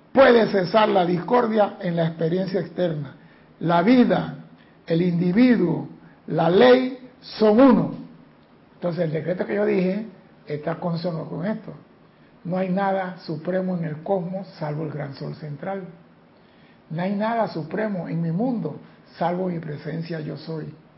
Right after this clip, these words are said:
No hay nada eterno ni real sino el Cristo.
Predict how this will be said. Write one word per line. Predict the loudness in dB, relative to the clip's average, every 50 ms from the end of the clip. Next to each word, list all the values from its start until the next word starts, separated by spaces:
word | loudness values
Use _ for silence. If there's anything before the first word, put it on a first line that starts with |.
| _ _ _ _ _ -20 -20 -20 -18 _
No | -6 -4 -2
hay | -2 -2
nada | -2 -2 -2 0 0 0 -2 -2 -4
eterno | -6 -6 -6 -4 0 0 2 2 2 0 -4 -4 -6 -6 -6
ni | -6 -4 -4 -4
real | -2 0 0 0 0 -2 -4 -8 -14 -14 -10
sino | -8 -8 -6 -6 -6
el | -6 -6 -6
Cristo. | -6 -6 -6 -6 -8 -10 -14 -16 -16